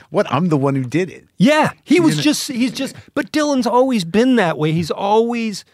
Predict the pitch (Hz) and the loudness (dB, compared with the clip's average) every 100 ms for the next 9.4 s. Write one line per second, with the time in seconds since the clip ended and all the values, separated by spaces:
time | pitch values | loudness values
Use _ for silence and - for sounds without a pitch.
0 | _ _ _ _ 175 - 226 233 202 196 | _ _ _ _ -6 -2 0 2 2 0
1 | 156 143 135 131 - 135 131 139 120 143 | -2 -6 -6 -8 -10 -8 -4 -4 -6 -8
2 | 120 117 - 135 120 123 113 104 113 92 | -10 -8 -4 -4 -4 -6 -8 -12 -14 -6
3 | 139 151 165 139 - - 92 220 247 247 | -2 0 -2 -6 -10 -8 -2 0 2 0
4 | 160 165 165 185 202 233 202 110 202 202 | 0 -2 -4 -4 0 2 0 -2 -8 -4
5 | 165 214 240 - 165 160 180 170 160 - | -2 0 0 -2 -2 -2 -2 -2 -4 -4
6 | 185 160 147 185 247 294 - 101 92 78 | -4 -4 -4 -2 0 -2 -4 -4 -2 -4
7 | - 247 262 226 - 156 143 143 123 123 | -4 0 2 2 0 -2 0 0 -2 -4
8 | - 185 151 123 127 - 160 117 120 180 | -2 -2 -2 -4 -8 -4 -2 0 -2 -4
9 | 202 107 101 90 | -4 -2 -2 -4